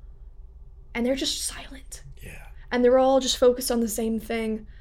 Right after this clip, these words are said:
Speaker 1: hopefully. <laughs> But that is something that should, i-, if I was in a crowd or just walking around and a crowd full of people suddenly shut up, I'd pay attention.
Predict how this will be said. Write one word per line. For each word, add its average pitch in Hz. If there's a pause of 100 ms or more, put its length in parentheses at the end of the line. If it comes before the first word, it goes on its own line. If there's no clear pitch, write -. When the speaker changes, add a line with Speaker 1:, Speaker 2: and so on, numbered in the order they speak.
(140)
Speaker 1:
hopefully. - (320)
<laughs> -
But 240 (640)
that 262
is 302
something 247
that 247
should, 285 (1080)
i-, 214
if 294
I 320
was -
in 277
a 226
crowd 269 (220)
or 247
just 240
walking 247
around 220
and 208
a 214
crowd 233
full 254
of 247
people 240
suddenly 220
shut 220
up, 277 (1120)
I'd -
pay 185
attention. 240